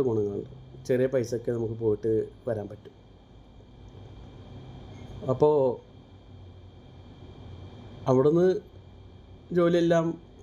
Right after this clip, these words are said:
പഠിച്ച് അവിടെ കുറച്ചേ നിന്നേ ഉള്ളൂ. പക്ഷെ അവിടുന്ന് വീണ്ടും നാട്ടിൽ വന്ന് തിരിച്ച് നാട്ടിൽ തന്നെ നിന്നതിന് ശേഷം നമ്മൾ അടുത്തുള്ള ഒരു, ഏഹ്, എൻ്റെ ഉപ്പാൻ്റെ അനിയൻ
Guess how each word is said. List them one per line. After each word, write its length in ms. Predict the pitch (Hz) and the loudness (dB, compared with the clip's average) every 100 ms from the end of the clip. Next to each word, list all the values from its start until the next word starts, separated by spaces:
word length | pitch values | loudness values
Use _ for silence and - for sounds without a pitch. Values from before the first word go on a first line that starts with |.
| - | -2
പഠിച്ച് 340 | 147 139 180 247 - - - - - 135 | -2 0 -4 -4 -6 -18 -20 -20 -6 -2
അവിടെ 200 | 120 160 170 | 2 2 2
കുറച്ചേ 260 | 170 - 196 | 0 2 4
നിന്നേ 180 | 185 190 | 4 4
ഉള്ളൂ. 120 | 160 185 190 | 2 0 -4
പക്ഷെ 180 | 147 165 | -2 2
അവിടുന്ന് 260 | 147 151 180 170 | 2 2 2 2
വീണ്ടും 240 | 165 175 175 170 | 2 2 2 2
നാട്ടിൽ 260 | 156 151 170 160 | 2 0 0 2
വന്ന് 160 | 160 - - - - - - - | 0 -4 -12 -16 -16 -16 -16 -10
തിരിച്ച് 300 | - 139 170 165 156 147 143 | -4 -2 2 2 4 4 4
നാട്ടിൽ 260 | 143 143 156 | 4 2 2
തന്നെ 260 | 156 156 156 156 139 | 2 2 2 2 2
നിന്നതിന് 340 | 147 143 143 143 | 2 4 4 4
ശേഷം 200 | 143 131 139 | 0 2 2
നമ്മൾ 160 | 131 139 139 139 | 4 4 4 4
അടുത്തുള്ള 360 | 131 - 147 139 135 | 2 0 2 4 4
ഒരു, 140 | 131 123 123 - - - - - - - - - 139 | 2 -2 -6 -18 -20 -20 -20 -20 -20 -20 -18 -2 2
ഏഹ്, 600 | 127 127 123 120 117 110 - - | 4 4 2 2 2 0 -4 -4
എൻ്റെ 160 | 131 139 135 | 0 2 0
ഉപ്പാൻ്റെ 380 | 135 143 135 143 | 0 0 2 2
അനിയൻ 260 | 127 131 120 | 4 2 2